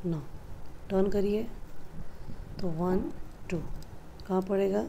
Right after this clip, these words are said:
This में नहीं, यहाँ पड़ेगा, right? so, so in this way ये आप क्या बना रहे हैं? जो हमारे आगे के जो पाँव का हमारा पंजा होता है या वो portion बना रहे हैं। अब कोई भी अगर socks बनाएंगे तो उसमें यही फंडा रहता है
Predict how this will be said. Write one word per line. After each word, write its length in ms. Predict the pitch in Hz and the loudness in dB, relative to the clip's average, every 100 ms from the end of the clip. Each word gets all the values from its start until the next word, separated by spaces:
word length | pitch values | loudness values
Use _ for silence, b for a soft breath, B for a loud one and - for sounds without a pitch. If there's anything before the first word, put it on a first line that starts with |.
| - B B B B - 196 | -4 B B B B 0 4
This 260 | 185 180 | 4 4
में 100 | 202 | 4
नहीं, 320 | 196 196 370 | 6 4 4
यहाँ 180 | 165 143 - | 0 -4 -8
पड़ेगा, 360 | - - - 185 | -10 -8 0 0
right? 240 | - - - - - | 2 -2 -6 -6 -6
so, 180 | - - - - - - - - - B B B B - | -6 -6 -8 -12 -10 -12 -14 -16 -12 B B B B 0
so 120 | 214 | 4
in 160 | 214 202 | 6 8
this 220 | 226 190 | 8 8
way 160 | 220 226 | 8 8
ये 160 | 208 | 8
आप 140 | 226 214 | 6 6
क्या 140 | 202 | 6
बना 220 | 180 175 | 6 6
रहे 120 | 175 | 4
हैं? 60 | 214 | 4
जो 100 | 233 | 2
हमारे 300 | - 208 220 - 196 | 2 2 2 2 2
आगे 280 | 196 214 240 | 4 4 4
के 220 | 185 156 B B B B B - | 0 -2 B B B B B -4
जो 100 | 202 - | -4 2
पाँव 220 | 196 226 | 4 6
का 120 | 226 | 4
हमारा 300 | 208 190 190 196 | 4 6 4 4
पंजा 280 | 196 175 202 | 2 4 4
होता 240 | 190 180 165 | 4 2 -2
है 180 | 180 - B B B - 226 | -2 -4 B B B 0 2
या 80 | |
वो 200 | 208 196 | 4 4
portion 380 | 214 208 190 185 | 4 2 4 4
बना 220 | 170 147 | 2 0
रहे 120 | 147 151 | -4 -6
हैं। 180 | 147 156 - B B B B B | -8 -10 -10 B B B B B
अब 160 | 220 - | -4 2
कोई 180 | 214 247 | 6 8
भी 100 | 262 | 8
अगर 140 | 240 | 8
socks 300 | 247 220 190 | 6 4 4
बनाएंगे 460 | 180 190 180 175 202 | 4 6 6 4 2
तो 120 | 226 | 2
उसमें 200 | 196 220 | 0 4
यही 160 | 196 220 | 6 6
फंडा 240 | 208 185 | 6 6
रहता 280 | 180 175 | 6 4
है 100 | 180 | 2